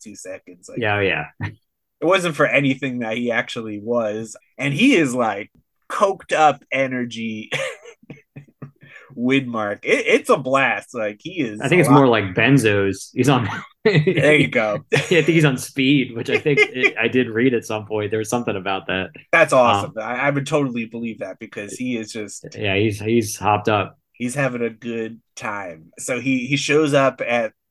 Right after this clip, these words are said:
Speaker 1: the Rizzo's apartment, and, uh, only his mom is there. She's paralyzed in a wheelchair, and she's like, "Yeah, he's out. He's out, but he'll be back later." But he does not believe it. He's pretty sure that he, he skipped <laughs> town.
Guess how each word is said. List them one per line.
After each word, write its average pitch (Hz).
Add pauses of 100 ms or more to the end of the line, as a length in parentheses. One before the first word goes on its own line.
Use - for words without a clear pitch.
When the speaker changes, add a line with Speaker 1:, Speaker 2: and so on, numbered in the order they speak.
Speaker 1:
the 117
Rizzo's 120
apartment, 107
and, 101 (200)
uh, 95
only 120
his 113
mom 110
is 95
there. 95
She's 98
paralyzed 110
in 95
a 90
wheelchair, 107 (320)
and 90
she's 98
like, 95
"Yeah, 104
he's 123
out. 143
He's 151
out, 165
but 107
he'll 135
be 165
back 165
later." 139
But 107
he 131
does 110
not 107 (180)
believe 107
it. 110 (280)
He's -
pretty 131
sure 117
that 110
he, 110
he 120
skipped -
<laughs> -
town. 131